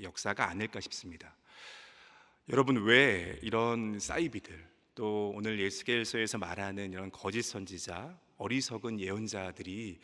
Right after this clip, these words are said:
이렇게 끊임없이 일어난다라고 여러분 생각하십니까?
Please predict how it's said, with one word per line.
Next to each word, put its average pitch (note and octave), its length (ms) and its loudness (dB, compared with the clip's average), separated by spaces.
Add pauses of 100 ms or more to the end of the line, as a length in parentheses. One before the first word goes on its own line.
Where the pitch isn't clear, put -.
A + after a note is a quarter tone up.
(360)
이렇게 - 180 -12
끊임없이 C#3+ 680 -4
일어난다라고 F#2 640 -4
여러분 F2 260 -10
생각하십니까? G#2+ 960 -12